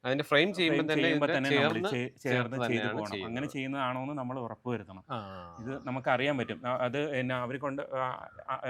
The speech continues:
Speaker 2: വേറെ ഏത് ടാങ്ക് ആണെന്ന് വെച്ചാൽ ഇതിന്റെ
Speaker 1: ആ.
Speaker 2: സൈഡിൽ ഒരു ഗ്രൂ ചെയ്ത പോലെ ഒരു പാടുണ്ടാവും.
Speaker 1: ഓ, ശരി.
Speaker 2: അത്
Speaker 1: ആ, ആ, ആ.
Speaker 2: പിന്നെ ഇതുമായിട്ട് നടക്കുന്നവർക്ക് മാത്രമേ
Speaker 1: ആ,
Speaker 2: മനസ്സിലാവുള്ളൂ.
Speaker 1: മനസ്സിലാകത്തുള്ളൂ.
Speaker 2: ഇപ്പൊ
Speaker 1: വീട്ടുകാർ പിന്നെ
Speaker 2: ബാക്കിയുള്ളവരെല്ലാം
Speaker 1: എപ്പോഴും ഇത്
Speaker 2: മനസ്സിലാവും.
Speaker 1: ചിലപ്പോ വന്ന് നോക്കണമെന്ന് പോലും ഇല്ല.
Speaker 2: അതെ,
Speaker 1: ഇത്
Speaker 2: അതെ.
Speaker 1: ഫിറ്റ് ചെയ്യുന്ന സമയത്ത് ചിലപ്പോ നമ്മൾ കാണണമെന്നില്ല.
Speaker 2: അതെ.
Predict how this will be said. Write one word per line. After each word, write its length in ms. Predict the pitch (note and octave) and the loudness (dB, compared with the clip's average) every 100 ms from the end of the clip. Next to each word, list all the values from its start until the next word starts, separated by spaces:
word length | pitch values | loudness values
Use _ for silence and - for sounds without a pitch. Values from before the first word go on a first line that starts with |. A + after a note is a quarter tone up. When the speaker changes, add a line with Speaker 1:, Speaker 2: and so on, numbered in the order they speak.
| B2+ | -2
Speaker 2:
വേറെ 200 | B2+ D3+ | 0 0
ഏത് 220 | C#3+ D#3 | 0 0
ടാങ്ക് 200 | D#3 C#3+ | 0 2
ആണെന്ന് 240 | C3+ B2+ B2+ | 2 2 -2
വെച്ചാൽ 240 | A#2+ C3 | -2 -2
ഇതിന്റെ 220 | C3+ C3 | 0 0
Speaker 1:
ആ. 60 | C#3+ | 0
Speaker 2:
സൈഡിൽ 420 | C3+ B2 C#3 D3 | 0 0 0 0
ഒരു 100 | C#3 | 0
ഗ്രൂ 280 | B2+ B2 C3 | 0 0 0
ചെയ്ത 180 | C3+ B2 | 0 -2
പോലെ 300 | B2 B2 A#2+ | -2 -2 0
ഒരു 140 | B2 B2 | -2 -4
പാടുണ്ടാവും. 500 | A2+ A2 G#2 G2+ F2+ | -6 -6 -4 -6 -4
Speaker 1:
ഓ, 300 | A#2 G#2 G2+ | -8 -8 -10
ശരി. 320 | F#2+ G2+ F#2 A2+ | -10 -10 -6 -2
Speaker 2:
അത് 240 | A#2+ D#3 | 0 0
Speaker 1:
ആ, 40 | |
ആ, 40 | D3 | 0
ആ. 120 | C3 | -2
Speaker 2:
പിന്നെ 200 | C3 B2+ | -2 -2
ഇതുമായിട്ട് 480 | B2+ A#2 D3+ D#3+ D#3+ | -4 -2 2 2 2
നടക്കുന്നവർക്ക് 580 | E3 C3+ - D#3+ E3 D3+ | -2 -2 -2 -4 -4 -2
മാത്രമേ 280 | C3+ C#3+ | -4 -2
Speaker 1:
ആ, 20 | C3 | -2
Speaker 2:
മനസ്സിലാവുള്ളൂ. 400 | G#2 G#2+ A#2 F#2+ | -4 -2 -2 -2
Speaker 1:
മനസ്സിലാകത്തുള്ളൂ. 520 | A2 G#2+ G2 F#2+ F#2 | -6 -6 -6 -8 -8
Speaker 2:
ഇപ്പൊ 140 | F2+ | -4
Speaker 1:
വീട്ടുകാർ 180 | B2 A#2 | -2 0
പിന്നെ 160 | D#3+ F3+ | 2 2
Speaker 2:
ബാക്കിയുള്ളവരെല്ലാം 540 | - F3+ F3 - - | 2 0 0 -4 -6
Speaker 1:
എപ്പോഴും 240 | B2+ B2+ F3 | -6 0 2
ഇത് 60 | |
Speaker 2:
മനസ്സിലാവും. 260 | F3 F3+ D#3+ | 4 4 2
Speaker 1:
ചിലപ്പോ 140 | D#3+ | 0
വന്ന് 140 | D#3+ E3 | 0 2
നോക്കണമെന്ന് 500 | D#3 D#3 F#3 F3+ F#3+ | 2 2 2 2 4
പോലും 260 | F3 D#3+ | 4 4
ഇല്ല. 120 | A2+ G2+ | 4 2
Speaker 2:
അതെ, 80 | |
Speaker 1:
ഇത് 120 | G2 D#3+ | 2 -2
Speaker 2:
അതെ. 40 | |
Speaker 1:
ഫിറ്റ് 200 | D#3 D3 | -2 -2
ചെയ്യുന്ന 200 | E3 F3 | 0 -2
സമയത്ത് 300 | F3 E3+ E3 | -4 -4 -2
ചിലപ്പോ 220 | E3+ D#3+ | -2 -2
നമ്മൾ 240 | D#3+ D#3 E3 | -4 -4 0
കാണണമെന്നില്ല. 680 | C#3+ C#3 D3 C3 G#2 E2+ - | 0 2 0 0 -2 -6 -8
Speaker 2:
അതെ. 220 | A#2 G2+ | -10 -10